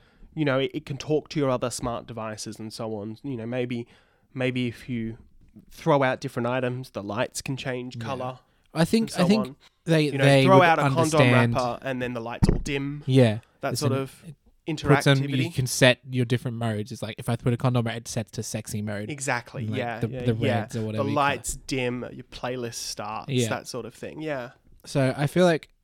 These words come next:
Speaker 2: I feel like Amazon are aware that, like, it would, of course, we'll have some bonus features if you use it with an Alexa,
Speaker 1: Mm-hmm.
Speaker 2: but, like, if you, if you limit to, like, we're limiting our market, whereas we want every home to
Speaker 1: Exactly,
Speaker 2: have one. I
Speaker 1: yeah.
Speaker 2: think they're gonna be very understanding of that.
Speaker 1: Mm, and hopefully we can get the bin into people's homes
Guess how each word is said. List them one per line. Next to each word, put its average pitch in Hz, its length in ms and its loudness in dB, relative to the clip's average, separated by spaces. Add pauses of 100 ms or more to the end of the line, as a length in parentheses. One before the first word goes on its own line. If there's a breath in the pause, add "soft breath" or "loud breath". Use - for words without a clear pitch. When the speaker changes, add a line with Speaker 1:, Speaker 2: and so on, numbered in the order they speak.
(360)
Speaker 2:
I 190 60 -4
feel 220 100 2
like 156 160 2
Amazon 127 300 6
are 120 100 8
aware 110 220 6
that, 117 60 0
like, 147 180 -4
it 233 80 6
would, - 280 0 (140)
of 165 120 -4
course, 175 340 8
we'll 147 80 6
have 143 160 4
some 135 120 2
bonus 127 300 4
features 120 320 0
if 117 120 -2
you 123 40 2
use 120 100 4
it 123 60 0
with 117 100 0
an 117 80 2
Alexa, 110 400 0
Speaker 1:
Mm-hmm. 131 240 -10 (120)
Speaker 2:
but, 139 100 4
like, 131 240 2 (240)
if 135 220 2
you, 143 180 8
if 135 240 -4
you 127 80 6
limit 147 200 6
to, 127 60 2
like, 113 120 0
we're 120 160 4
limiting 117 360 2
our 104 100 -2
market, 104 420 -4
whereas 120 180 -4
we 120 120 0
want 113 180 -2
every 113 260 0
home 113 180 2
to 110 60 -4
Speaker 1:
Exactly, 110 40 -2
Speaker 2:
have 113 100 -2
one. 131 80 2
I 151 40 2 (100)
Speaker 1:
yeah. - 60 -
Speaker 2:
think 175 200 2
they're 147 160 2
gonna 135 120 -6
be 131 140 -4
very 120 180 -2
understanding 110 440 -6
of 104 100 -14
that. 95 180 -6 (160)
Speaker 1:
Mm, 120 220 -8
and 156 80 -2
hopefully 196 340 4
we 170 120 6
can 147 160 -2
get 151 280 2
the 139 120 -4
bin 156 280 4
into 143 220 0
people's 131 300 -4
homes 117 640 -6